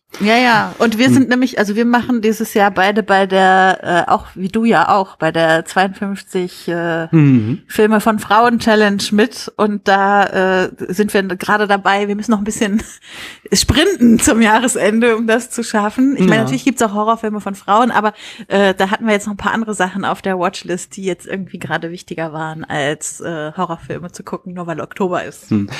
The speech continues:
Speaker 2: Also ich hab Horrorfilme geguckt, aber das hat mir dafür tatsächlich jetzt gerade so in die, äh, fifty-two Films by Women Challenge reingehauen. Da muss ich dann nachholen in den nächsten Wochen. Wobei ich jetzt auch so ein bisschen ein Problem komme, weil Mubi hab ich jetzt irgendwie...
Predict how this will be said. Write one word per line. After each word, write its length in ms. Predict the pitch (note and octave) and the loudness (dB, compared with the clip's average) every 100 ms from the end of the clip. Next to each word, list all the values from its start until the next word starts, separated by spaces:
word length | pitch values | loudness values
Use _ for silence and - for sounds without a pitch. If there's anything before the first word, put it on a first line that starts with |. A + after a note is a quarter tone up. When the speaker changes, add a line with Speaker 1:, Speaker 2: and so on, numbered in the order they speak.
| - | -6
Speaker 2:
Also 160 | C#3 C#3 | 0 0
ich 140 | D#3 | 2
hab 180 | A3 - | -2 0
Horrorfilme 460 | E3 D#3+ D3+ C#3+ B2+ | 0 0 0 2 2
geguckt, 300 | A2 - - | 2 0 2
aber 140 | B2+ | 0
das 140 | B2 - | 0 -4
hat 140 | C#3+ | -2
mir 120 | C#3+ | 0
dafür 320 | E3 D#3+ - D#3+ | 0 -2 -4 -4
tatsächlich 460 | C#3+ - C#3+ C#3+ | -4 -2 -2 -2
jetzt 180 | C#3 - | -6 -8
gerade 260 | A#2+ B2+ B2+ | -6 -2 -2
so 140 | B2 | -2
in 200 | C3 B2 | -4 -4
die, 360 | A#2+ A#2+ A#2 A2+ | -2 -2 -2 -4
äh, 240 | C3 A#2+ | -6 -10
fifty-two 500 | A#2 B2+ - B2 C3 | -8 -10 -6 -6 -6
Films 320 | A#2+ C3 B2 | -6 -6 -8
by 200 | - A#2 A#2 | -8 -8 -6
Women 500 | A#2+ B2 A#2+ A#2 A#2 | -6 -4 -4 -6 -6
Challenge 360 | - A#2+ G#2+ G#2 | -6 -4 -2 -4
reingehauen. 640 | A#2 A#2+ B2 G2+ G#2 B2 C#3+ - - - | 0 4 4 4 2 2 -2 -8 -16 -8
Da 140 | B2+ | -2
muss 180 | B2 A#2+ | 0 2
ich 160 | A#2+ - | 0 0
dann 320 | B2+ A#2 A2+ | 0 0 0
nachholen 760 | G#2+ G2+ - A2 G#2 G2+ G2 G#2+ | 0 -2 -4 -4 -2 -2 -4 -4
in 400 | G#2+ G2+ G2 F#2 | -4 -2 -4 -6
den 240 | G#2+ G2 G#2+ | -4 -2 -2
nächsten 460 | A2 G#2 - - G2+ | 0 0 -2 -4 0
Wochen. 260 | A#2 G#2+ | 0 0
Wobei 200 | G2+ A2+ | 0 0
ich 120 | B2 - | 0 -2
jetzt 140 | A#2+ | -4
auch 140 | C3+ | -4
so 180 | - C#3+ | 0 0
ein 180 | B2 A#2 | 0 -6
bisschen 340 | - - F3 | -12 -4 -2
ein 40 | C3+ | 0
Problem 440 | - A2 A#2+ F3 | 0 4 4 4
komme, 360 | - D#3+ D3+ A#2+ | 0 -2 -2 -2
weil 380 | A#2 A#2+ A#2 A#2 | 0 0 -2 -2
Mubi 720 | A#2 B2 F#3 A3+ C3+ C#3+ F3 - | 0 4 6 4 2 -2 -2 -2
hab 160 | C#3+ | -6
ich 80 | B2+ | -4
jetzt 220 | C3 - | -4 -4
irgendwie... 600 | B2+ A#2 B2 B2 B2+ B2 | -6 -4 -4 0 2 0